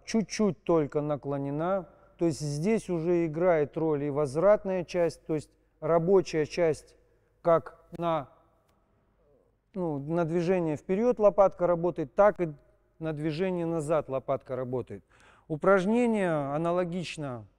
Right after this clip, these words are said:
выкидыванию грифа в боксе. Очень сильное, мощное упражнение. Работает всё тело в этом упражнении.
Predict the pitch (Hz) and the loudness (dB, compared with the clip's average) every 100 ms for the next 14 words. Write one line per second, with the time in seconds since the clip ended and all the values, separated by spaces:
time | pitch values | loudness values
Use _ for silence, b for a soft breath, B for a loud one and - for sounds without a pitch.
0 | _ _ _ _ _ _ _ _ _ _ | _ _ _ _ _ _ _ _ _ _
1 | 139 160 160 190 165 156 151 139 131 175 | -8 -6 -4 -4 -2 -4 -4 -6 -6 -4
2 | 226 - 185 165 _ _ _ 143 135 170 | -4 -4 -8 -10 _ _ _ -12 -2 -2
3 | 160 - 143 123 - _ _ _ _ _ | -2 -4 -6 -8 -14 _ _ _ _ _
4 | _ 190 185 170 - - 214 175 151 143 | _ 2 2 0 -2 0 0 2 0 -2
5 | 147 180 185 - 143 135 131 135 156 151 | -2 -2 -2 -4 -8 -6 -8 -4 -4 -2
6 | 202 226 208 180 147 139 123 _ _ - | -2 -2 -2 -2 -6 -10 -16 _ _ -10
7 | 156 175 175 185 175 147 113 - - 208 | 2 4 6 2 2 -2 -4 -12 -6 -2
8 | 175 - 202 202 185 160 - _ 147 170 | -2 -2 0 0 -2 -6 -16 _ -2 0
9 | 151 151 139 151 143 156 151 135 | -2 -6 -6 -6 -4 -6 -6 -6